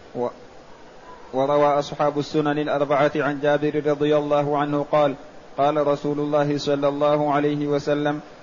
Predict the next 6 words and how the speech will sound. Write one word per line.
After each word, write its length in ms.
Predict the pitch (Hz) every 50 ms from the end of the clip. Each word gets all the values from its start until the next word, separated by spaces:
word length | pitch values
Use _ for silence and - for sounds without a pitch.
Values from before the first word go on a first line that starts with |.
| - - - - - 135
'الجار 600 | 139 147 139 135 151 151 147 147 147 - - 143
أحق 340 | 143 156 147 - - -
بشفعة 600 | 147 139 147 151 139 - 147 139 - 135 135 147 -
جاره، 480 | 151 143 135 143 147 147 147 151 151 147 147 - - - - - - - -
ينتظر 560 | 135 143 147 139 - 151 147 143 147 147 151
بها 500 | 147 143 143 151 151 147 147 143 143